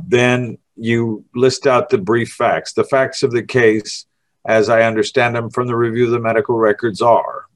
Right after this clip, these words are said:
And that can be a one page or two pager. It's, uh,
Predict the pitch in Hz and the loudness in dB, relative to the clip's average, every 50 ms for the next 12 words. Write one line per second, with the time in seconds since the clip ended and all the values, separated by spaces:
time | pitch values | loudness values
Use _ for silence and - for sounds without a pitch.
0 | _ _ - 92 95 95 95 90 98 101 95 - - 117 107 104 104 95 110 110 | _ _ -8 -6 -6 -4 -4 -4 -4 -4 -4 -4 -4 -6 -6 -6 -2 0 2 2
1 | 110 110 110 110 110 101 101 101 98 95 104 117 120 127 120 - 127 123 120 113 | 4 4 4 4 4 4 2 0 0 0 -2 -2 -2 -4 -2 0 0 2 2 0
2 | 123 117 - - 135 - - 120 117 117 - - - 113 - 113 110 - _ _ | -2 -4 -2 -2 -2 0 0 0 0 0 0 -2 -4 -4 -4 -4 -4 -6 _ _
3 | _ _ _ _ 101 95 - - - - _ _ _ _ _ _ _ _ _ - | _ _ _ _ -4 -4 -4 -6 -10 -14 _ _ _ _ _ _ _ _ _ -12
4 | - - - - - - - - - - - - - - - 135 123 - | -10 -10 -10 -10 -12 -12 -12 -12 -12 -14 -16 -18 -12 -4 -2 0 0 0